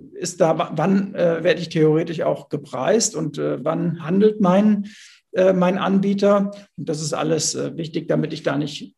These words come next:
äh, rausgeräumt werde. Also das wäre mein, äh, Ratschlag. Ansonsten, es gibt ja einen Anbieter im Zertifikatebereich, der sonntagsabends, äh, eine Indikation stellen wird.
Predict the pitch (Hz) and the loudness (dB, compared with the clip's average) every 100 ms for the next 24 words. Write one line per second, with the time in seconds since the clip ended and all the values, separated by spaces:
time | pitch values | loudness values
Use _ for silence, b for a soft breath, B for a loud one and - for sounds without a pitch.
0 | _ - 139 139 135 151 - 156 - 107 | _ -6 -6 -4 -2 -2 -4 -6 -4 -8
1 | 104 101 - _ _ 131 135 113 - 123 | -8 -12 -16 _ _ -8 -6 -6 -10 -14
2 | 120 - 143 147 - 165 151 151 143 165 | -14 -12 -10 -8 -4 -2 0 2 2 2
3 | 185 180 B B B B 165 151 147 156 | 0 -2 B B B B -6 -4 0 -2
4 | 170 - 170 170 - 156 160 175 185 165 | -2 -2 0 0 -2 -4 -4 -4 -4 -4
5 | 170 - - - 160 143 151 143 147 143 | -4 -6 -8 0 4 4 2 -2 -2 0
6 | 139 127 B B B _ _ - 208 220 | 0 -2 B B B _ _ 2 4 6
7 | 247 233 220 233 - 180 175 170 - - | 6 8 8 8 4 2 0 -2 -8 -14
8 | - 180 170 180 165 156 170 190 185 180 | 0 0 2 -4 -8 0 2 2 2 0
9 | 160 160 165 156 147 151 151 147 - 127 | 2 0 0 -2 -2 -2 -2 -4 -6 -6
10 | 127 123 123 123 127 - 127 123 120 127 | -6 -6 -8 -10 -10 -8 -8 -8 -8 -6
11 | 135 135 - 120 - 175 240 254 262 269 | -6 -8 -8 -10 -2 4 4 8 8 10
12 | 269 285 294 | 8 8 4